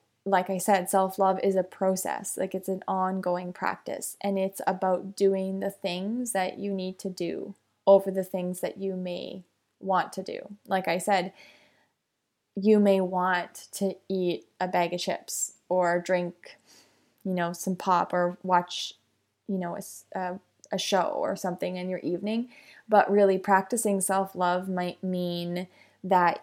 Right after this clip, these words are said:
you go for a walk, or that you spend some time journaling or having more self-awareness, maybe in meditation or whatever, going to bed earlier.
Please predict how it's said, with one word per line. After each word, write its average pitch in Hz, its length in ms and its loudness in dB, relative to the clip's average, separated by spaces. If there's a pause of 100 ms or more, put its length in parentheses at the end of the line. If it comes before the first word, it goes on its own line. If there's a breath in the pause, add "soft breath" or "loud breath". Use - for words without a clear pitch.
(100)
you 175 540 0
go 180 280 4
for 175 420 -2
a - 120 -2
walk, - 580 -4 (140)
or 185 200 2
that 170 240 0 (100)
you 175 680 0 (480 soft breath)
spend 185 260 0
some 190 100 -2
time 180 220 -2
journaling 170 460 -2
or 170 580 -2 (800)
having 185 480 2 (560)
more 190 240 6
self-awareness, 175 800 2
maybe 170 300 -2
in 170 200 -4
meditation 170 560 0
or 170 120 0
whatever, 170 520 0
going 196 200 6
to 196 80 -6
bed 185 340 0
earlier. 185 600 0